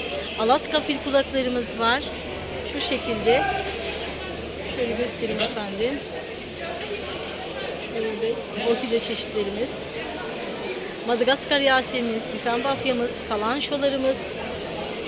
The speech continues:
Şöyle göstereyim efendim. Burada da sarı kızımız var. Bahçelerde çok güzel oluyor arkadaşlar. Suyu çok seviyor. Çok güzel bir bitkidir. Şöyle bir kinimiz var arkadaşlar. Eforbiyamız var.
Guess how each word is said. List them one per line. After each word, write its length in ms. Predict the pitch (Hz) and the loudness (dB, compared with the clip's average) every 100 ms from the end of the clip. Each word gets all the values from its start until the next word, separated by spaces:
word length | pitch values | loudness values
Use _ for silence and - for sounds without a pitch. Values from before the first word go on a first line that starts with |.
| - | 2
Şöyle 220 | 247 233 | 4 4
göstereyim 420 | 233 254 - 226 220 | 2 0 0 0 0
efendim. 400 | - 196 202 262 208 | 0 0 0 0 2
Burada 240 | 285 240 247 | 2 4 4
da 80 | 254 - - - | 2 -2 -4 -2
sarı 360 | - 277 302 | 8 8 8
kızımız 360 | 277 262 262 220 | 2 4 4 4
var. 240 | 233 233 | 4 6
Bahçelerde 580 | 233 269 - 294 262 240 | 4 4 4 6 8 6
çok 180 | 294 311 | 2 0
güzel 240 | 254 262 | 2 4
oluyor 260 | 240 233 220 | 6 6 4
arkadaşlar. 640 | 208 220 208 196 - 240 262 - - - - - | 4 2 2 2 2 2 2 -4 -4 -6 -6 0
Suyu 200 | 277 277 | 4 4
çok 200 | 269 285 | 4 2
seviyor. 340 | - 277 262 277 285 | 4 4 4 2 2
Çok 140 | 277 | 2
güzel 260 | 254 262 233 | 6 6 6
bir 100 | 233 | 4
bitkidir. 420 | 220 - 214 247 - - - - - | 0 0 4 4 4 -8 -6 -4 2
Şöyle 220 | 269 269 226 | 6 6 4
bir 220 | 285 269 | -2 0
kinimiz 360 | 277 269 240 247 | 0 0 0 2
var 100 | 233 | 2
arkadaşlar. 560 | 214 214 208 208 220 214 226 | 2 2 2 2 2 2 2
Eforbiyamız 800 | - 254 277 285 269 254 233 | 6 6 6 6 6 6 4
var. 160 | 220 | 4